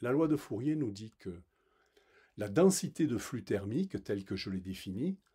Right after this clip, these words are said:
phi, le vecteur phi, est égale à moins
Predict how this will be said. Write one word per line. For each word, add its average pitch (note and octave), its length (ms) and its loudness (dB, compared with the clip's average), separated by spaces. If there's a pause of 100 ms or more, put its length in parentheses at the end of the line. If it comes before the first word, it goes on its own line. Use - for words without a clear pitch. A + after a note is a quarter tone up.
(260)
phi, G3+ 400 -2 (160)
le F#2+ 120 -8
vecteur F#2+ 500 -2
phi, F3+ 300 -10 (960)
est F#3 180 8
égale A2 320 6
à - 180 -8 (180)
moins C#3 420 4